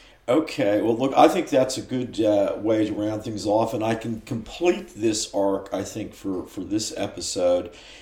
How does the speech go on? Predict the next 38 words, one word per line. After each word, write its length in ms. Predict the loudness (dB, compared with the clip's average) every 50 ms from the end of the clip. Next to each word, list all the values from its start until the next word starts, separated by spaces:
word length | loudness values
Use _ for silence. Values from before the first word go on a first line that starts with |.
| -10 _ -2
in 120 | 0 2
a 100 | 4 4 2
really, 760 | 2 4 4 8 8 8 8 8 6 4 4 4 2 2 0 -2
uh, 480 | -2 -2 0 0 -2 -2 -4 -8 -10 -12 -16
positive 760 | -12 -6 -4 -2 0 0 -2 -2 -4 -6 -6 -8 -8 -8 -8 -6
way, 360 | -4 -2 -2 -2 -4 -4 -6 -4
but 240 | -4 -4 -4 -4 -6
an 60 | -6
extremely 1000 | -6 -4 -2 -2 -2 -2 -4 -6 -8 -10 -6 -2 0 2 2 2 2 0 0 -2
practical 760 | -2 -2 -2 -2 0 0 -2 -4 -6 -10 -10 -8 -8 -8 -6
way, 400 | -4 -4 -4 -4 -4 -4 -6 -8 -12 -16 -20 -20 -20 -20 -20 -20 -20 -16 -12 -8
because 200 | -6 -4 -4 0
both 320 | 4 6 6 6 4 2
you 60 | -2
and 100 | 0 0
I 120 | 0 0 0
have 100 | -2 -4
been, 240 | -8 -10 -12 -12 -14 -12
uh, 180 | -12 -12 -12
just 280 | -12 -12 -14 -12 -12 -12
involved 440 | -12 -10 -6 -4 -4 -4 -4 -6 -8
in 140 | -12 -12
the, 120 | -12 -12 -12
in, 240 | -14 -14 -16 -16 -14
in 280 | -14 -14 -14 -12 -10 -6
moving 440 | -2 -2 -2 -2 -2 -4 -8 -8 -10
house, 800 | -14 -12 -10 -8 -6 -6 -6 -6 -8 -8 -8 -8 -8 -8 -6 -6
which 260 | -6 -6 -4 -4 -4
is 160 | -4 -4 -4
a, 140 | -4 -4 -6 -6 -10 -18 -14
just 220 | -10 -8 -6 -6 -4
such 220 | -4 -4 -4 -4
a 80 | -6 -8
tangible, 760 | -8 -10 -12 -8 -4 -4 -2 -2 -4 -4 -6 -6 -8 -10 -12 -12
concrete, 760 | -10 -8 -6 -6 -6 -6 -6 -4 -2 0 0 0 -2 -4 -10 -18 -20 -20 -20 -20 -20 -20 -20 -20 _ _ _ -6
uh, 300 | -4 -2 -2 -2 -4 -4
way 340 | -4 -4 -4 -2 -2 -2 -4
of, 220 | -4 -8 -10 -12